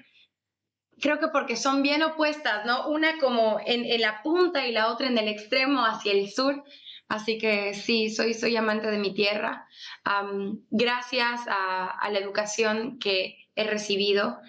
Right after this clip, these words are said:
y de verdad con, con mucho, yo me siento una persona infinitamente privilegiada, eh, por eso, pero gracias a la educación que he recibido, am, he logrado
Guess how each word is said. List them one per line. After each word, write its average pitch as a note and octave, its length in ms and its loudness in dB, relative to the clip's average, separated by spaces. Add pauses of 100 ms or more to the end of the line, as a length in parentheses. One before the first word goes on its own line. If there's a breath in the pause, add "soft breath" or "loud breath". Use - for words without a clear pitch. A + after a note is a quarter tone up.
(140 loud breath)
y G#3+ 100 2
de G#3 100 2
verdad G#3 320 0 (100)
con, G3+ 440 -2
con G#3+ 200 0
mucho, A#3 520 2 (200 loud breath)
yo A#3 80 0
me B3 80 2
siento A3+ 240 -2
una G#3+ 160 2
persona G#3+ 320 0
infinitamente G#3 880 0
privilegiada, F#3+ 960 0 (420 loud breath)
eh, - 200 -2
por A3 140 4
eso, G3+ 560 -2
pero G#3 200 2
gracias G#3+ 340 2
a G3+ 40 2
la G3 60 2
educación G3+ 440 0
que G#3+ 80 -2
he - 20 0
recibido, G3 580 4 (300 loud breath)
am, G3 540 -4
he A3 160 0
logrado G3+ 840 -2